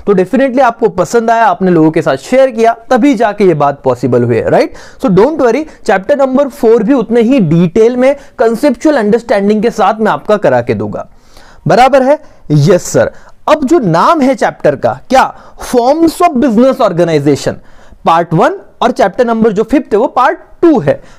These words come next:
लेकिन हर एक चीज in detail हम पढ़ेंगे, कोई भी tension नहीं लेना। पहले तो समझ लो Sir, forms of organization में अलग-अलग बातें कही है आपको,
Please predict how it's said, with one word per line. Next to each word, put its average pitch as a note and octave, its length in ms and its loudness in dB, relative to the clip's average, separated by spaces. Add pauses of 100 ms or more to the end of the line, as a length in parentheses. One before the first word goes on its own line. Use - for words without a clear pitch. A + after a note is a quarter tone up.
लेकिन D#4+ 220 0
हर D4 180 2
एक D4 80 -6
चीज C#4 260 0
in C#4 80 0
detail G#3 320 0
हम D#3+ 160 -4
पढ़ेंगे, G#2 400 -4 (320)
कोई D#4+ 240 2
भी C#4+ 120 0
tension G3 360 -2
नहीं C3 120 0
लेना। G#2 200 0 (360)
पहले C#4+ 260 4
तो E4+ 140 -2
समझ D3+ 360 -2
लो G2 180 -4 (380)
Sir, D#4+ 240 4 (120)
forms D4 280 0
of D#4 140 2
organization A#3 680 0
में A3 160 0
अलग-अलग C4 540 2
बातें F#3 380 0
कही G3+ 280 0
है G3+ 60 2
आपको, G#3 380 -2